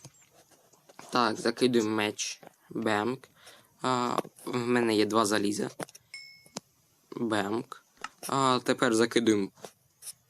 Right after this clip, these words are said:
М, що? Ні на чому, та не переплавиться. Так. Ні на чому, та. Тому забираємо оце все діло. На палках жаримо, е, залізо.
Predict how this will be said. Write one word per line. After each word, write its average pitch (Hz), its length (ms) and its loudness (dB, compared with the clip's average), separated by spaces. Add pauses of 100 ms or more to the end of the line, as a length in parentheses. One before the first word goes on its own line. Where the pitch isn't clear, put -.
(180)
М, 117 300 0
що? 113 280 0 (960)
Ні 113 360 -2
на 113 120 -2
чому, 104 340 -2
та 113 140 -4
не 123 100 0
переплавиться. - 640 -6 (560)
Так. 107 340 -2 (1500)
Ні 120 320 2
на 143 100 2
чому, 107 340 0
та. 104 260 -2
Тому 135 380 0 (380)
забираємо 120 640 2
оце 110 180 2
все - 200 0
діло. 107 320 0 (360)
На 123 160 2
палках 143 560 0
жаримо, 113 500 -2 (400)
е, - 40 -14
залізо. 104 640 0